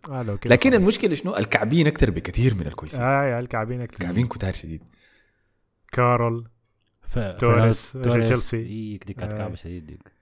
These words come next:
Speaker 2: أداما ترايوري. <laughs> ف-، لكن أنا كنت النقطة اللي أذكر عليها بس موضوع فسخ العقد، يعني، ما بحبها لأنه بتدفع كمية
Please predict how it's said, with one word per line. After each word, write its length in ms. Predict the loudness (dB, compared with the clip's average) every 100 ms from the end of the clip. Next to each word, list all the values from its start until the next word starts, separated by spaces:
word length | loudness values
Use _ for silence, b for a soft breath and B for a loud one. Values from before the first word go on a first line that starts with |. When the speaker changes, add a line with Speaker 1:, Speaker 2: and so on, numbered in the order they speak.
| _ _ _ _ _ _ _ _ _ _ _ -8
Speaker 2:
أداما 300 | -4 -2 -2
ترايوري. 520 | -2 -4 -4 -8 -12 -18 _ _ _ _ _ _ -6
<laughs> 960 | -2 2 2 2 2 4 4 6 6 6 6 4 2 0 -4 -8 -20 B B B B B B B B B B B 2
ف-، 80 |
لكن 360 | 4 6 6 6
أنا 120 | 6
كنت 200 | 2 4
النقطة 320 | 4 2 -2
اللي 120 | 0 2
أذكر 260 | 2 0
عليها 220 | -2 -2
بس 300 | -4 -6 -8 -8
موضوع 400 | -4 -2 -2 -4
فسخ 320 | -6 -4 -2
العقد، 260 | -2 0 0
يعني، 160 | 0
ما 120 | 0
بحبها 420 | -2 -2 -2 -2 -2
لأنه 240 | -2 -2
بتدفع 480 | -2 -4 -4 -4 -4
كمية 560 | -8 -2 0 0 -2